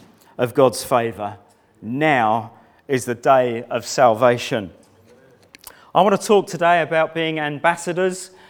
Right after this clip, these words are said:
and reconcilers. And, uh, in this passage, uh, Paul talks about, in fact, the last few verses we read there, six verse one, uh, Paul talks about us being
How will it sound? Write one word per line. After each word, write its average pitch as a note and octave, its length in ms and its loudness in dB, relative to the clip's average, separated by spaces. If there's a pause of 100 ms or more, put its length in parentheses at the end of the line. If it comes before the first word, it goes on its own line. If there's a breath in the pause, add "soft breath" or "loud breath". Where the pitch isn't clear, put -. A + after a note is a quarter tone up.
(100)
and D3+ 300 -6
reconcilers. C#3+ 1120 -2 (760 soft breath)
And, C#3 440 0
uh, C#3+ 320 6 (280 loud breath)
in E3+ 120 4
this F#3+ 180 2
passage, G3+ 720 -2 (340 soft breath)
uh, D3 400 2
Paul G#3 380 2
talks G#3 440 2
about, F3+ 280 4
in D#3 80 -6
fact, F#3+ 220 2
the F3 80 4
last F#3 320 6
few F#3 160 -2
verses F#3 440 0
we F3+ 120 0
read D#3+ 220 2
there, E3 280 2 (200 loud breath)
six - 320 -4
verse E3+ 280 0
one, E3 380 4 (460 loud breath)
uh, D#3+ 160 4
Paul C4 260 0
talks C#4+ 280 -4
about F#3+ 320 0
us G3+ 220 -2
being G3 480 -2